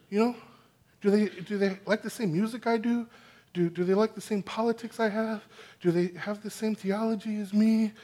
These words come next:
You know, whatever it is. Will they help me? Will they improve my life? Help me reach my goals? Make me feel good? That preoccupation is evidence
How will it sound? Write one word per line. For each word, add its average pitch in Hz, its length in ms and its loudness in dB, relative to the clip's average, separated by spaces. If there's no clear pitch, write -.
You 196 80 -4
know, 170 240 -6
whatever 240 420 12
it 254 60 8
is. 214 340 6
Will 196 80 6
they 214 80 10
help 226 180 4
me? 240 280 8
Will 208 80 12
they 208 120 12
improve 208 380 4
my 233 200 6
life? 226 560 2
Help 220 200 6
me 226 180 10
reach 214 280 4
my 208 160 8
goals? 220 480 8
Make 202 200 8
me 202 140 8
feel 208 420 6
good? 202 340 4
That 214 200 2
preoccupation 202 1120 2
is 170 320 6
evidence 196 460 6